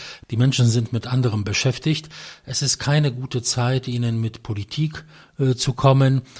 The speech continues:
Das weiß die Opposition und respektiert das.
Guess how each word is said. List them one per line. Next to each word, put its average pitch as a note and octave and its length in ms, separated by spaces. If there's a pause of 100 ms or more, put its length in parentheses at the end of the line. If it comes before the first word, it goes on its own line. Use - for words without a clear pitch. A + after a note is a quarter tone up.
(120)
Das A2 260
weiß A2+ 320
die A2+ 100
Opposition A2+ 880
und A2 140
respektiert A#2 720
das. D3 300